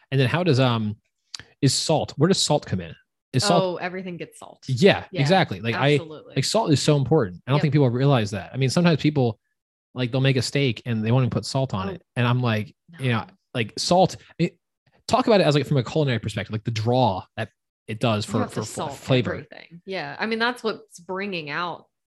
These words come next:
Speaker 2: any flavor. Um, even just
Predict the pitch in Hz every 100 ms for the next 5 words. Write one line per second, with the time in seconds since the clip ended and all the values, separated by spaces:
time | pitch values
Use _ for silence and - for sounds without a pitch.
0 | _ 190 233 180 143 - 170 180 - -
1 | 185 - _ _ - 175 170 247 277 247
2 | 196 175 220 220